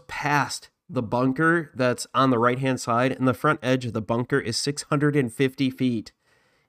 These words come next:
Eagle McMahon has a tap-in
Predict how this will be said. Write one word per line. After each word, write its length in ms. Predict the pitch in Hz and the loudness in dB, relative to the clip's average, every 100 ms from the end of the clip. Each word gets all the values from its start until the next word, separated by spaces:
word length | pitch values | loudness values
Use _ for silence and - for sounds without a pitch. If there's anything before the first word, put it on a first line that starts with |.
| _ _ _ _ - | _ _ _ _ 0
Eagle 280 | 185 185 196 | 2 4 4
McMahon 640 | 190 170 147 135 131 135 - - | 2 0 2 4 2 -2 -10 -6
has 220 | 135 135 | -4 -2
a 60 | |
tap-in 880 | 131 - - 170 160 147 143 131 127 | -4 -8 -12 -6 -4 4 6 6 4